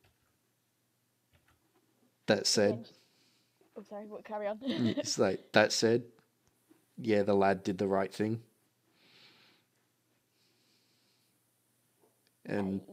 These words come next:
Speaker 2: y-, yeah, yeah, he did, yeah, yeah.
Speaker 1: <laughs> He claps Taryn on the shoulder and goes,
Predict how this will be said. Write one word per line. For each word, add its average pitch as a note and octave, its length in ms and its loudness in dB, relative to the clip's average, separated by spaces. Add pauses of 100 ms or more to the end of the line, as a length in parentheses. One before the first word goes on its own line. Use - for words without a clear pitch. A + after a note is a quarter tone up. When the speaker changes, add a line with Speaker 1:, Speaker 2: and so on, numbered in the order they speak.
(140)
Speaker 2:
y-, - 80 -12 (640)
yeah, A3+ 260 -6
yeah, A3 140 -10
he G#3+ 140 -16
did, G3+ 220 -12
yeah, G#3 180 -10 (140)
yeah. G#3 160 -16 (420)
Speaker 1:
<laughs> - 840 0 (1300)
He C3+ 120 -4
claps A#2+ 460 4
Taryn A2 300 2
on G#2 80 -4
the G2+ 80 -2
shoulder G2+ 260 0
and G2 60 -4
goes, F#2+ 240 0